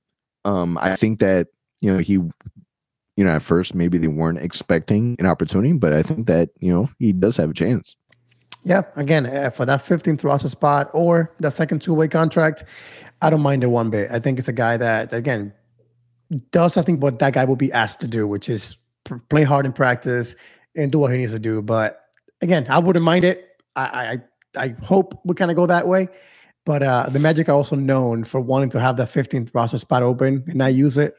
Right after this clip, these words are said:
Speaker 2: So we'll see the way, which way they go.
Speaker 1: I mean, we also have, so we have a roster spot open, but we also have a two-way spot. Could be an opportunity.
Speaker 2: Yeah, I, I think as long as he's okay with that, 'cause again, this guy is, is a good player in Europe. His wife, I've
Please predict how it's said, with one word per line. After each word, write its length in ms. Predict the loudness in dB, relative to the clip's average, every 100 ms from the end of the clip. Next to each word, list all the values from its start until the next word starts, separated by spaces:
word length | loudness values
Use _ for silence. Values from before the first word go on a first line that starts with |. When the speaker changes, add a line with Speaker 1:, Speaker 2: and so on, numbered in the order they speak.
| -12
Speaker 2:
So 280 | -6 -2 -2 0
we'll 100 | -2
see 140 | 0
the 100 | 0
way, 220 | 2 0 -4 -14 -8
which 180 | -2 0
way 80 | 2
they 140 | 2
go. 200 | 0 -4 -8 _ _ _ _ _ _ -20
Speaker 1:
I 40 | -16 -2
mean, 180 | 0
we 140 | 4 4
also 340 | 4 2 0
have, 420 | 2 2 2 0
so 140 | -2 0
we 140 | 2
have 200 | 2 0
a 40 | 2
roster 380 | 0 0 -4
spot 340 | -10 -4 -2 -2
open, 320 | -4 -2 0
but 60 | 0
we 240 | 2 2
also 200 | 2 0
have 120 | -2 -2
a 60 |
two-way 360 | -4 -2 0 -2
spot. 380 | 0 0 0 -2 _ _ _ _ _ _ _ _ _ _ _
Could 120 | -8 -4
be 100 | -2
an 80 |
opportunity. 540 | -2 -4 -2 0 0 -2 _ _ -4
Speaker 2:
Yeah, 160 | 0 0 -2
I, 200 | -2 0
I 20 |
think 180 | 2 0
as 260 | 0 -2
long 100 | 0 2
as 40 |
he's 120 | 2
okay 260 | 0 2 0
with 160 | 0 -2
that, 180 | -2 -4
'cause 100 | -4
again, 200 | -4 -4
this 120 | -4
guy 280 | 0 0 0
is, 480 | -4 -6 -8 -10 -6
is 300 | -6 -6 -8
a 40 |
good 340 | -8 -2 0 0
player 300 | 0 2 2
in 40 |
Europe. 640 | 2 2 2 0 -2 -10 -8
His 180 | -8
wife, 560 | -2 0 2 0 -4 -8
I've 280 | -2 -2 -2